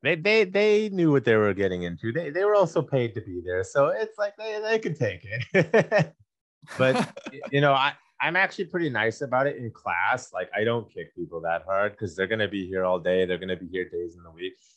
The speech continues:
Speaker 1: But if I'm demonstrating, like, and I wanna make it count, I'm, I'm gonna kick people. They're wearing cups. Uh,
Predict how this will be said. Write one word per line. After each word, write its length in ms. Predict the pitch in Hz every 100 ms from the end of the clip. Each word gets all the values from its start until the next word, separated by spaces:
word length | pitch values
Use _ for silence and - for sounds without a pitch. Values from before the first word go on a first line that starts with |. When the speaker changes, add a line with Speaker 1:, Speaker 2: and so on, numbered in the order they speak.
| _ _ _ _ _ _ -
Speaker 1:
But 180 | 123 127
if 160 | 123
I'm 220 | 147 135
demonstrating, 760 | 120 113 120 117 - 123 113 110
like, 220 | 95 92 104
and 80 | 98
I 60 |
wanna 500 | 101 101 104 101 95 92 - -
make 240 | 95 80
it 60 | - _
count, 240 | 143 190 170
I'm, 160 | 117 92 - -
I'm 120 | 101
gonna 200 | 90 80 73
kick 140 | - -
people. 220 | 78 71 113
They're 180 | 180
wearing 240 | 196 156 101
cups. 480 | - 73 73 - -
Uh, 180 | 98